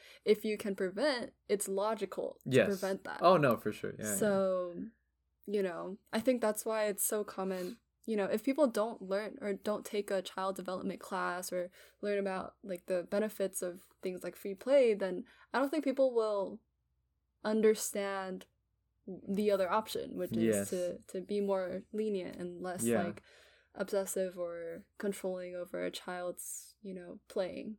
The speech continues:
Speaker 2: Right.
Speaker 1: style.
Speaker 2: I think one thing that's interesting too is that because, sorry, th-, I don't know if this is super off topic or anything,
Speaker 1: It's okay.
Speaker 2: but I feel like because I had gi-,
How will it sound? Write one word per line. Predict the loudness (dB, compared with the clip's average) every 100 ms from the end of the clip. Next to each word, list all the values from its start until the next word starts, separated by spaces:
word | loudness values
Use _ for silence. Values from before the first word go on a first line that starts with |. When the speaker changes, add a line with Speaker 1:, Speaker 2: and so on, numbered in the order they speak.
| _
Speaker 2:
Right. | 2 2
Speaker 1:
style. | 2 -2 -6 -10 -14 _ -20 -20 -2
Speaker 2:
I | 0
think | 2 0 0
one | -2 0 2
thing | 2
that's | 2 0
interesting | -2 -4 -6 -4 -4 -4
too | -4 -2 -2 -2 -6 -14 _
is | -12 -8
that | -2 0 0 -6 _
because, | -4 0 2 4 2 -4 -14 _ _
sorry, | -2 2 4
th-, | 2
I | -2
don't | -2 -2
know |
if | -2
this | -4
is | -8 -10 -12
super | -10 -4
off | -4 -4
topic | -6 -6 -6 -6
or |
anything, | -10 -10 -8 -10 -12 _ -12
Speaker 1:
It's | -10
okay. | -10 -12 2
Speaker 2:
but | 4
I | 4
feel | 4 4 6
like | 6 4 0 -6 _ _ _ -4
because | -2 0 6 6 6
I | 4
had | 4 2
gi-, | -4